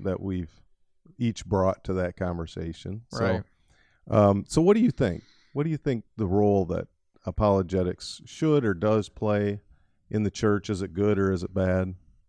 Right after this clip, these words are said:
Speaker 2: Well, certainly it's got, um, strengths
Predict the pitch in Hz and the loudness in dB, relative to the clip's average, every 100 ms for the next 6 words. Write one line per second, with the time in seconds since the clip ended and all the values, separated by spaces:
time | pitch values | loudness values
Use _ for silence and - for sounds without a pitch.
0 | - 175 170 202 202 180 160 147 - 147 | -2 0 0 -2 -2 -2 0 -2 -2 -2
1 | 139 131 - - - - _ 117 110 104 | 0 -2 -6 -12 -14 -20 _ -12 -10 -10
2 | 101 98 135 _ _ _ _ _ - - | -12 -16 -20 _ _ _ _ _ -20 -20
3 | - - 127 147 - - - | -12 -6 -6 -6 -10 -14 -16